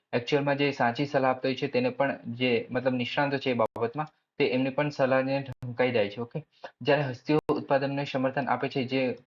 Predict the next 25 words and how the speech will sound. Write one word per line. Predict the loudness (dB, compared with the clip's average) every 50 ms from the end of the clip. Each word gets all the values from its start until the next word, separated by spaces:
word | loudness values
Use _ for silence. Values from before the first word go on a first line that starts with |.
| _ _
તેઓ | 0 0 2
વ્યક્તિગત | 2 2 2 0 0 -2 0 0 2 0 0
રીતે | -2 -4 -4 -2
પણ | -2 -2 -2 -4
ઉપયોગ | -6 -2 -2 -2 0
કરતા | 2 0 0 0 -2
નથી. | -2 -4 -6 -8 -10 -8 -6
ઓકે, | -4 -2 -2 -2
જેમ | -2 -2 -2 -2
કે | -2 -2
આપણે | -2 -2 -2
બ્યુટી | -2 0 -2 0 0 -2
પ્રોડક્ટ્સ | -2 0 2 2 2 0 0 -2
હોય | -4 -4
છે | -2 -4 -8
તે | -6 -4 -2 0
એ | 0 0
લોકો | -2 -2 -2 0
યુઝ | 0 0 0 0 0 -2
નથી | -4 -2 0
કરતા | 0 0 0 0
હોતા, | -2 -2 -2 -4 -6
છતાં | -2 -2 0 0 0 0
પણ | 0 -2 -4 -6 -8 -6
એમની | -4 -4 -4 -4